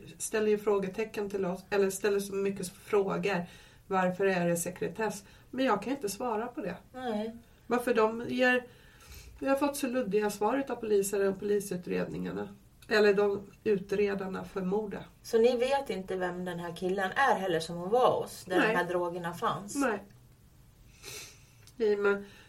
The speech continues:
Speaker 1: hon var ju, det var ju lite så här gulligt på kvällen. Vi hade ätit middag och vi hade ätit efterrätt. Hon hade bestämt,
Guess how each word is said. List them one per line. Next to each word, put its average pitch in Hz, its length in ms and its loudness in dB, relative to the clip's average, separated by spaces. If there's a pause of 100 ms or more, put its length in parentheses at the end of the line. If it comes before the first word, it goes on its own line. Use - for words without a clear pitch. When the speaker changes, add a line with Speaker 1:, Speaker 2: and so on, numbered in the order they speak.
(240)
Speaker 1:
hon 208 160 0
var 226 120 6
ju, 233 180 6 (600)
det 196 80 -4
var 196 100 4
ju 208 80 8
lite 214 220 4
så 190 120 -4
här 180 140 2
gulligt 185 560 2 (160)
på 180 140 -4
kvällen. 170 340 -2
Vi 180 60 -2
hade 196 180 0
ätit 196 280 -2
middag 185 600 0
och 190 180 -2
vi 190 40 0
hade 190 220 -2
ätit 196 180 -4
efterrätt. 190 680 -6
Hon 180 120 -4
hade 180 260 -6 (960)
bestämt, - 420 -8